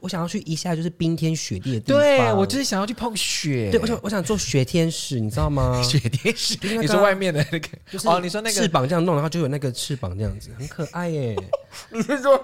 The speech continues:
Speaker 2: 躺在地上，然后这样子？
Speaker 1: 对，对，对，对，对，手这样上下摆动，就有那个天使的痕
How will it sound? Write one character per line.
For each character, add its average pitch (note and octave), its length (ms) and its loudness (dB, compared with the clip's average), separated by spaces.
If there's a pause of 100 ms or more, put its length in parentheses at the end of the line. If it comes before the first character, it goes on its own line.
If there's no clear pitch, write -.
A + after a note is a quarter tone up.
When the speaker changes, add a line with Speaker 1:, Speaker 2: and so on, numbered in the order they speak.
(200)
Speaker 2:
躺 G#3 240 2
在 C4 140 6
地 C4 300 0
上， - 200 -2 (160)
然 F3+ 80 0
后 F#3+ 120 -2
这 G#3 100 -8
样 G3+ 100 -4
子？ D#3+ 140 -14 (100)
Speaker 1:
对， G#3+ 80 2
对， G#3 120 2
对， G3+ 100 0
对， G3+ 80 2
对， F3+ 180 4
手 C3+ 240 0
这 E3 60 0
样 E3 160 0
上 F3 180 0
下 E3 120 2
摆 - 80 0
动， C3 100 2
就 D#3 100 2
有 B2+ 60 4
那 C#3 80 2
个 C3+ 60 0
天 C3+ 260 -2
使 - 120 -6
的 F2+ 100 -8
痕 G2 160 -6